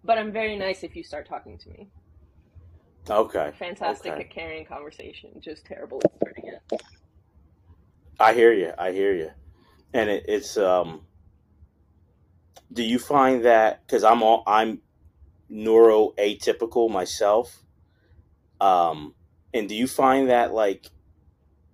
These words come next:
Speaker 2: kink and fetish kinda fit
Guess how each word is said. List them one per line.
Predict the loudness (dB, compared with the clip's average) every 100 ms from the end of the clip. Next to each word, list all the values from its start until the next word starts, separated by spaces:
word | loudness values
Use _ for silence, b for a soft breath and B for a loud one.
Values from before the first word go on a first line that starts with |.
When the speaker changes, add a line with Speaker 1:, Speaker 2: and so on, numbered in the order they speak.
| _ _ _ _ -10
Speaker 2:
kink | -4 -4 -4 -6
and | -8
fetish | -4 0 0 0 -2
kinda | -4 -4
fit | -6 -2 -2 -2